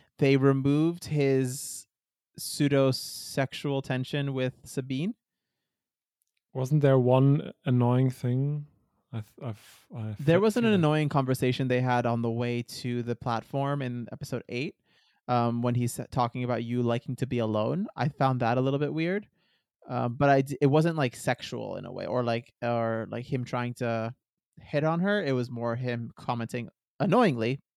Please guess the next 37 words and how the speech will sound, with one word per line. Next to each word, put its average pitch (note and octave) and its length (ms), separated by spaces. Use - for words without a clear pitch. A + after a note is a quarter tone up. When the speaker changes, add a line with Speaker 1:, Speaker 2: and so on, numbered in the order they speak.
Speaker 1:
but - 180
commenting C3+ 460
on B2 200
her A#2+ 240
personality. A2 680
Speaker 2:
Yeah. A2 200
Speaker 1:
So - 140
I A#2+ 60
think B2 220
that A#2 260
was, A#2 320
uh, C3+ 100
so C#3+ 140
they C3+ 360
have C#3 420
benched - 440
that B2 340
dynamic B2 520
between C3 280
the B2 60
two B2+ 200
of C3 100
them, D3+ 180
which B2 260
is A#2 340
definitely B2+ 500
good. F#2 440
More C3+ 260
of C#3+ 80
that, G#2+ 240
please, - 440
or B2+ 160
less C3+ 240
of G2+ 120
that, F#2 180
please. - 320
Um, A2+ 520